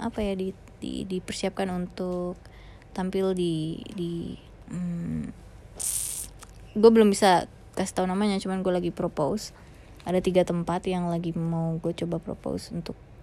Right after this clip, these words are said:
tampil di, di suatu, em, food and beverage establishment gitu.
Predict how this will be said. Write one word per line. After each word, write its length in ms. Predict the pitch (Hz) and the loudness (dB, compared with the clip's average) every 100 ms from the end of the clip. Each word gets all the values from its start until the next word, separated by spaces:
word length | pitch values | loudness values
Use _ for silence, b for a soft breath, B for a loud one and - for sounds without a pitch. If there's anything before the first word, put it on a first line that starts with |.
| - | -6
tampil 560 | 165 165 165 170 180 | -4 -2 -2 -2 -2
di, 320 | 175 160 - - | -2 -4 -4 -8
di 320 | - 65 65 - - B B B B B B - | -8 -8 -6 -8 -12 B B B B B B -18
suatu, 1300 | - - - - - - 190 185 180 175 170 170 165 - - - - - - 208 208 202 202 202 202 202 196 - | -14 -10 -8 -8 -4 0 2 6 6 6 6 4 0 -14 -20 -20 -20 0 8 12 12 10 10 10 10 10 8 4
em, 640 | - 185 180 175 175 185 185 160 - - - | 2 2 2 2 0 2 0 0 -12 -16 2
food 160 | 214 | 6
and 160 | 202 190 | 8 8
beverage 640 | 170 160 185 175 - - - | 4 4 2 0 0 -6 -4
establishment 720 | 170 - - - 160 - 170 208 | -4 0 -2 0 -4 -2 -4 -4
gitu. 320 | 185 - 50 | -8 -8 -10